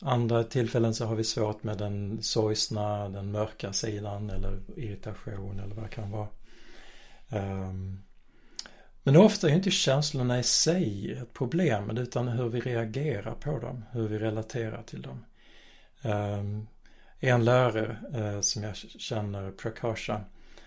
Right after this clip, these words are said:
han sa en gång att, att, eh, känslor vill bara bli kända.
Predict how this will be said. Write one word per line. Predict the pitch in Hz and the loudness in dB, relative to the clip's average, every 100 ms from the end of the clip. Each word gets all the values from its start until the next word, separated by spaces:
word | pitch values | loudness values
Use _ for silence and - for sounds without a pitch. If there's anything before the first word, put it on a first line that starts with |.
| - - - - - | -20 -20 -20 -12 -2
han | 120 | 2
sa | 110 - 113 | 4 6 4
en | 110 | 4
gång | 110 107 | 2 2
att, | 104 101 - | 0 -4 -6
att, | 113 104 - - | -8 -8 -10 -4
eh, | 107 104 104 | 0 0 -2
känslor | 113 - 127 143 - 120 107 107 | 0 2 4 4 2 0 -2 0
vill | 117 107 | 0 2
bara | 110 113 | 0 0
bli | 101 101 | -2 -4
kända. | - 131 110 107 - | -2 -2 -2 -4 -8